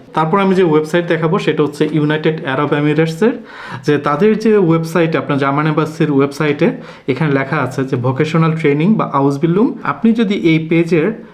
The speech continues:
একদম নিচের দিকে চলে আসেন, তাহলে একটা জায়গায় আপনি পাবেন proof of language proficiency এবং proof of German language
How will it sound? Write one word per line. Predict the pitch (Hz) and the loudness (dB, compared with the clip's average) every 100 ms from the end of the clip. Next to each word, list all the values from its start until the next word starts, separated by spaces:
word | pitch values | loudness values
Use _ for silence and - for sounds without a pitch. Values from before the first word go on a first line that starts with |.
| - - | -16 -2
একদম | 175 202 190 165 185 | 0 2 0 0 2
নিচের | 160 160 196 | 2 2 0
দিকে | 160 175 | 0 -2
চলে | 165 165 139 | 0 2 0
আসেন, | 127 156 233 - - - | -2 -2 -2 -2 -14 -8
তাহলে | 143 156 | -2 0
একটা | 160 160 | 0 2
জায়গায় | 160 165 151 | 2 2 0
আপনি | 156 | -2
পাবেন | 135 131 143 233 - - - | -2 0 2 0 -2 -14 -2
proof | 180 190 - 170 | 0 0 -2 -2
of | 165 160 | -2 -2
language | 143 143 143 147 - | -2 0 0 0 -2
proficiency | - 127 156 - 170 175 214 320 - - - | -4 -2 -2 0 -2 0 0 -2 -4 -18 -6
এবং | 139 165 185 262 - - - | -4 0 0 0 -4 -18 -4
proof | 170 180 185 185 | 0 2 0 -2
of | 208 - - - | -2 -4 -14 -8
German | 131 135 143 147 | -2 0 2 2
language | 131 131 135 160 | 2 2 2 0